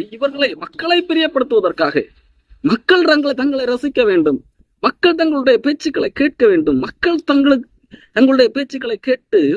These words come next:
அதிலே மனமகிழ்ந்து இவர்களுக்கு காணிக்கை கொடுக்க வேண்டும், பணம் கொடுக்க வேண்டும் என்கிறதற்காக, மக்களை பிரியப்படுத்துவதற்கு ஏற்ப இப்படி பே-, வாக்குறுதிகள் கொடுக்கிறார்கள்.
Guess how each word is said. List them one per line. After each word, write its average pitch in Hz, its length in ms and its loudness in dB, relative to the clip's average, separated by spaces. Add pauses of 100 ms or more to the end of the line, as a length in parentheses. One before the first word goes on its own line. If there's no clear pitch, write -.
(420)
அதிலே 254 220 4
மனமகிழ்ந்து 262 580 2
இவர்களுக்கு 247 360 -4
காணிக்கை 277 440 2
கொடுக்க 202 300 -4
வேண்டும், 151 260 2
பணம் 311 320 4
கொடுக்க 240 280 0
வேண்டும் 170 300 0
என்கிறதற்காக, - 680 -2 (680)
மக்களை 269 380 0 (220)
பிரியப்படுத்துவதற்கு 220 840 0
ஏற்ப 156 340 -2 (220)
இப்படி 233 280 -2
பே-, 240 280 4
வாக்குறுதிகள் 220 640 0
கொடுக்கிறார்கள். - 580 -12